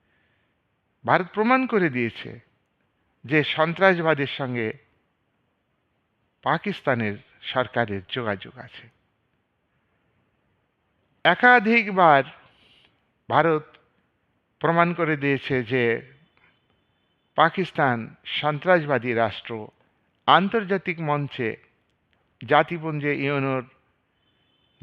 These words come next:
জেনারেল অ্যাস-, জেনারেল অ্যাসেম্বলির মিটিংয়ে সেখানেও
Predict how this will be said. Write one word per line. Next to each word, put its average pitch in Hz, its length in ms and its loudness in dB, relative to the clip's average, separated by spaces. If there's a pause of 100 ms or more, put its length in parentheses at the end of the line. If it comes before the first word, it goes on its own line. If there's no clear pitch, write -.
জেনারেল 240 460 6
অ্যাস-, 147 400 -2
জেনারেল 185 560 2
অ্যাসেম্বলির 185 600 0
মিটিংয়ে 147 480 -2 (1400)
সেখানেও 240 680 0